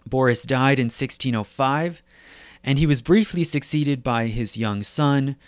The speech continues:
who was then quickly murdered. And after that, the country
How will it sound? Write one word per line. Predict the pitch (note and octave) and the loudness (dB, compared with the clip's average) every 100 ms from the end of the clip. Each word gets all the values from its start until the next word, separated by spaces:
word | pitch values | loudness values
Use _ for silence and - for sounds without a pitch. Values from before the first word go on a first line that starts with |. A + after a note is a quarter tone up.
| - - - - | -20 -20 -18 -2
who | D#3 | 0
was | C#3+ | 2
then | C#3 C3 B2 | 2 0 0
quickly | - A#2 - G#2+ | -4 -8 -6 -4
murdered. | B2 C#3 G#2 D#2+ - - _ - - - - - _ - | 2 2 2 -4 -12 -20 _ -20 -20 -20 -20 -20 _ -6
And | B2+ C3 | -2 0
after | D3 F#3+ F#3 | 0 0 2
that, | E3 D#3 | 2 2
the | D3 | 0
country | - D#3 D3 D3 C3+ | 0 0 2 0 -2